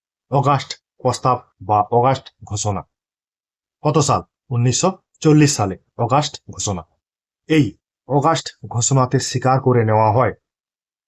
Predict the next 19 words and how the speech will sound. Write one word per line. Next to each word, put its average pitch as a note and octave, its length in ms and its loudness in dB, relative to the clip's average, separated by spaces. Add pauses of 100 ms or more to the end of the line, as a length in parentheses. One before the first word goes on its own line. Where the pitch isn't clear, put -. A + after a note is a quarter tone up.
(320)
যে D#3+ 120 0 (580)
ভারতের D3+ 640 0 (280)
সংবিধান C3 600 2
রচনা B2+ 360 2 (840)
ভারতীয়দেরই C#3+ 880 2 (340)
নিজস্ব C3+ 420 4 (120)
ব্যাপার, A2 300 -2 (1120)
সেখানে C#3+ 360 0
ব্রিটিশ B2 300 0
সরকার D#3 280 0
কোনোভাবেই A#2+ 420 2 (240)
হস্তক্ষেপ D3 460 -2 (120)
করবে A#2 260 2
না। F#2 120 -2 (960)
যখন C#3+ 320 0 (180)
অগাস্ট C#3 340 0 (100)
প্রস্তাব D3 360 0 (140)
ভারতে C3 420 0
আসে G#2+ 280 -2